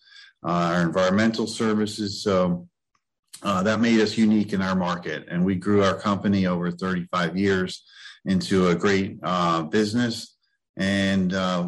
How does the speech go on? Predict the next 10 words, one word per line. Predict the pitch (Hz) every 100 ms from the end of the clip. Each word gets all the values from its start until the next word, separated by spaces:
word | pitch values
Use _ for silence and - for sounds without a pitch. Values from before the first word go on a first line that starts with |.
| 82
last | 95 104 107 -
year, | 113 120 123
September | 113 104 90 - 104 104 104 104
two | 101 104 98
thousand | - 101 98 95 98 90
twenty-one, | - 98 92 90 107 131 131 127 - _ _ _ -
or | 196
twenty | - 104 101 92
twenty-one, | 98 92 101 123 131 110
we | 113 104 104 101 98